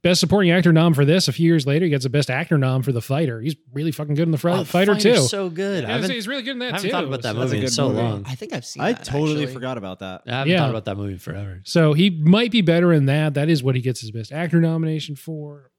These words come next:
Speaker 4: Mm.
Speaker 1: I don't know.
Speaker 3: Some
Speaker 1: But
Speaker 3: of those
Speaker 1: I think
Speaker 3: awards.
Speaker 1: you just kinda think of him as, like, the guy who took over Transformers after Shia LaBeouf got too weird.
Speaker 4: Yeah.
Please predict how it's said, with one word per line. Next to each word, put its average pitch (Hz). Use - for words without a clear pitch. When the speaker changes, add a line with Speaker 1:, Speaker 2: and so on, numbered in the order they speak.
Speaker 4:
Mm. 131
Speaker 1:
I 254
don't 170
know. 113
Speaker 3:
Some -
Speaker 1:
But 180
Speaker 3:
of -
those -
Speaker 1:
I 156
think 226
Speaker 3:
awards. -
Speaker 1:
you 190
just 180
kinda 170
think 160
of 135
him 139
as, 120
like, 113
the 123
guy 131
who 131
took 135
over 127
Transformers 120
after 117
Shia 117
LaBeouf 117
got 117
too 123
weird. 113
Speaker 4:
Yeah. 123